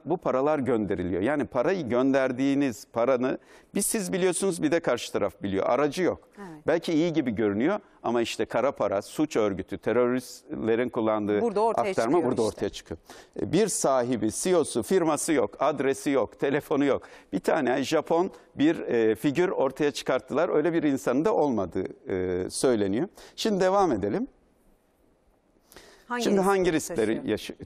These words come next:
Speaker 1: taşıyor? Bunu gelen şikayetlerden yani yaşanmış olaylardan çıkarttık. Sahibi yok, muhatap yok. Kim bunun sahibi? Siz kimi arayacaksınız? Yani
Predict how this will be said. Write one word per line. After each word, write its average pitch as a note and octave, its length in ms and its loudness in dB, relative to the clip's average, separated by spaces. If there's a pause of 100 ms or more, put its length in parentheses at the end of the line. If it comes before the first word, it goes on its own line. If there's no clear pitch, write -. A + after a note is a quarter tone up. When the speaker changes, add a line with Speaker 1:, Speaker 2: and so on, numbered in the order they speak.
(140)
Speaker 1:
taşıyor? G#2 340 -4
Bunu A#3+ 300 2 (300)
gelen G3 300 2
şikayetlerden C#3+ 720 0
yani B2+ 280 2
yaşanmış D3+ 560 0
olaylardan C3+ 680 2
çıkarttık. - 460 -8 (360)
Sahibi G#3 480 2
yok, F3 280 -2
muhatap D#3 500 0
yok. - 240 -10 (320)
Kim G3 320 0 (120)
bunun A2 220 2
sahibi? A2 400 0
Siz - 240 -8
kimi E3 240 2
arayacaksınız? C3+ 640 0
Yani G2+ 200 -2